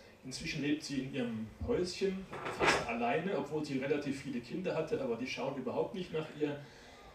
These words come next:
Sie hat, äh, eine Krankheit, sie ist sehr eingeschränkt in ihrem ganzen Leben, aber sie hört Gottes Stimme in ihrem Alltag. Da hat sie mir letztens erzählt,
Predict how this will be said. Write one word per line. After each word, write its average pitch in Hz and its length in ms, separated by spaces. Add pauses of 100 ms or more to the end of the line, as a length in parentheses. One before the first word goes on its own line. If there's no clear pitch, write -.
(280)
Sie 127 160
hat, 120 100 (420)
äh, 226 280 (560)
eine - 200 (320)
Krankheit, 165 540
sie 131 380 (140)
ist - 460
sehr 131 220
eingeschränkt 175 480
in 160 100
ihrem 147 140
ganzen 123 360
Leben, 127 300 (1200)
aber 202 360
sie 160 360
hört 156 320
Gottes 151 280
Stimme 151 300
in 131 160
ihrem 123 240
Alltag. - 440 (1500)
Da 156 60
hat - 80
sie 196 100
mir 185 60
letztens - 300
erzählt, 160 600